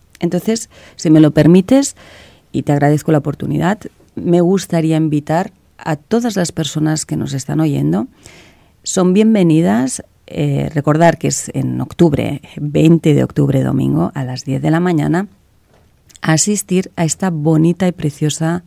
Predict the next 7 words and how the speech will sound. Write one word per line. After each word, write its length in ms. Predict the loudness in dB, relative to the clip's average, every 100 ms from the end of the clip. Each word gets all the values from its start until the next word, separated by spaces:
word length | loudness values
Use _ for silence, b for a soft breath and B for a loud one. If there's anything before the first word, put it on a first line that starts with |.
| -4
meditación 840 | -2 -2 -2 -6 -4 -2 0 -2 -6
de, 640 | -4 -2 -4 -6 -10 -14
del 720 | -12 -8 -6 -8 -10 -14 -18 -20 _ _ _
monje 400 | 2 4 4 2
tibetano 600 | -2 -2 -2 0 0 -2 -6 _ -6
Thubten 400 | -6 -4 -4 -2
Wanchen. 460 | -4 -4 -2 -4